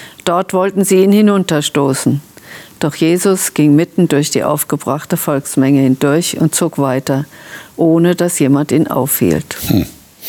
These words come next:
Speaker 2: Also wenn man das so liest und wenn man auch die Evangelien ein bisschen kennt, dann weiß man, das ist eigentlich so, so symptomatisch, ja, für den Dienst von Jesus. Also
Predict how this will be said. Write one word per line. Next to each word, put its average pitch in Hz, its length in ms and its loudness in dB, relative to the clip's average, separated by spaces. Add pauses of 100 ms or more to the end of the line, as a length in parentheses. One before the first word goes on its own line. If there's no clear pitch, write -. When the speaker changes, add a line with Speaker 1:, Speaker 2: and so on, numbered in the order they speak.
(600)
Speaker 2:
Also 117 200 0
wenn 127 80 2
man 143 80 2
das 139 160 0
so - 80 0
liest 127 480 2
und 117 140 0
wenn 120 80 2
man 113 100 2
auch 113 140 0
die 123 180 0
Evangelien 120 640 2
ein 117 140 2
bisschen 117 360 0
kennt, 123 300 -2
dann 98 140 2
weiß 107 240 0
man, 117 140 2
das 107 160 2
ist 107 120 0
eigentlich 104 420 0
so, 104 380 0 (140)
so 110 160 0
symptomatisch, 101 920 -2 (200)
ja, 87 200 -2 (260)
für - 180 -2
den 95 240 2
Dienst 101 400 0
von 90 220 0
Jesus. 80 500 -2
Also 87 280 0